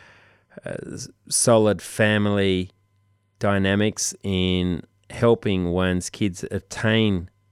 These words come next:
university qualifications. Well, for those not so lucky, uh, yeah, post two thousand and two, it seems that, uh,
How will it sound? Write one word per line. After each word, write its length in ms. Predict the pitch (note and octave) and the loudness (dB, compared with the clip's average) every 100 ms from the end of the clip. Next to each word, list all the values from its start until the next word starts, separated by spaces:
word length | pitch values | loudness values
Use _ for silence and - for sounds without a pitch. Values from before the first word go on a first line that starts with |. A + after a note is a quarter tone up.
| _ _ _ | _ _ _
university 680 | G2+ F#2 F2 F2+ - E2 D#2 | -4 -2 0 0 0 -6 -10
qualifications. 1200 | - F2 E2+ - - G2 F#2 - G2 F#2+ - - _ _ _ | -4 -2 -2 -6 -2 0 2 0 -2 -2 -4 -14 _ _ _
Well, 160 | - F#2 | -4 -2
for 140 | - | 0
those 320 | F#2+ G#2+ G2+ A2 | 2 4 4 2
not 300 | G#2+ A2 - | 0 0 -2
so 200 | G#2+ F#2+ | -2 0
lucky, 600 | F2+ F#2 - F2 F2+ - - _ _ _ _ - | 0 -2 -4 -4 -4 -8 -20 _ _ _ _ -14
uh, 480 | D2+ C#2+ B1 G1+ G1+ - - _ _ _ _ _ _ - - | -10 -8 -8 -10 -12 -18 -20 _ _ _ _ _ _ -18 -6
yeah, 320 | G2 F#2+ E2+ | 0 2 0
post 460 | - - A2+ - | 0 0 2 0
two 200 | - A2 | -2 0
thousand 380 | G2 F2+ F2 F2+ | 2 2 2 -2
and 140 | F2 - | -4 -4
two, 440 | - F#2 F2 E2 - | -2 0 0 -2 -8
it 160 | F#2+ - | -10 -6
seems 600 | - G2+ G2+ G2 F#2 - | -2 0 2 0 -4 -2
that, 440 | F2+ E2 - - - - | 0 0 -2 -12 -16 -10
uh, 420 | E2 D#2+ G#1 | -6 -6 -8